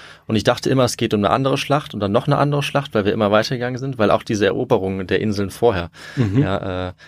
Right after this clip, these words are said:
Speaker 1: Rhodos und Malta sind auch sehr spannende Geschichten, die auch auf meiner Themenliste stehen
Speaker 2: Ja.
Speaker 1: übrigens.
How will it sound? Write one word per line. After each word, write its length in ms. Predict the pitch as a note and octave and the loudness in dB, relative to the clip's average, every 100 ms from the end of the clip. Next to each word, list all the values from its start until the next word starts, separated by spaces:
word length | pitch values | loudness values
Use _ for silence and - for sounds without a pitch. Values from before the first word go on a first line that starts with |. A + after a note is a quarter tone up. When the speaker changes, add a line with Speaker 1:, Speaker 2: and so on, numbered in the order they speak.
| - _ | -20 _
Speaker 1:
Rhodos 360 | G2+ G2+ G#2 - | 2 4 2 0
und 140 | G2+ | -4
Malta 300 | F#2+ G2+ G#2 | -2 0 0
sind 120 | F#2+ | 0
auch 120 | - - | -2 0
sehr 140 | G#2+ | -2
spannende 360 | - F#2 F2 F2 | 0 -2 -2 -4
Geschichten, 560 | F2 E2+ - A2 B2+ - - | -6 -6 -8 -10 -10 -12 -6
die 160 | G#2 | 0
auch 160 | A2+ B2 | 0 0
auf 100 | G2+ | 0
meiner 220 | G2 F#2 | 0 0
Themenliste 560 | - B2 G#2+ F2 - - | 0 -2 -2 -4 -6 -8
stehen 240 | - - | -6 -4
Speaker 2:
Ja. 160 | A2+ G2+ | -2 -4
Speaker 1:
übrigens. 400 | - F#2+ A#2 | -8 -12 -12